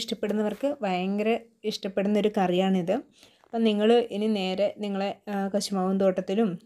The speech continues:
റബ്ബർ തോട്ടത്തിലെല്ലാം ചെന്ന് നോക്കുക. ഇതുപോലെയുള്ള കാട്ടു ചേനേൻ്റെ തണ്ടുണ്ടോയെന്ന് ഒന്നും കളയണ്ട, വേസ്റ്റ് ചെയ്യണ്ട.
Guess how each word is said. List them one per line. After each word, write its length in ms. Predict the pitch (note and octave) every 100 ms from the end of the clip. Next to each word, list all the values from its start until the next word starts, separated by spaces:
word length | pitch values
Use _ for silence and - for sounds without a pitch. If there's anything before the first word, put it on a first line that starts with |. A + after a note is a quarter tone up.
| -
റബ്ബർ 160 | F#3+ F#3+ G3
തോട്ടത്തിലെല്ലാം 480 | F#3+ G3 G3 G3 A3
ചെന്ന് 200 | G3+ F#3+
നോക്കുക. 240 | F#3 - G3
ഇതുപോലെയുള്ള 600 | F3 E3+ F#3 F#3 F#3 F3+ A#3 C#4+ - _ _
കാട്ടു 280 | G#3+ G3 F#3+ G3
ചേനേൻ്റെ 420 | G#3 F#3+ F#3 F#3 A3 -
തണ്ടുണ്ടോയെന്ന് 720 | F#3+ F#3+ G3+ G3 F3 E3+ G#3 C#4+ -
ഒന്നും 200 | G3+ F#3+ G#3+
കളയണ്ട, 340 | G3+ G3 F#3+ G#3+ B3
വേസ്റ്റ് 260 | F3+ F3+ -
ചെയ്യണ്ട. 280 | G3+ F#3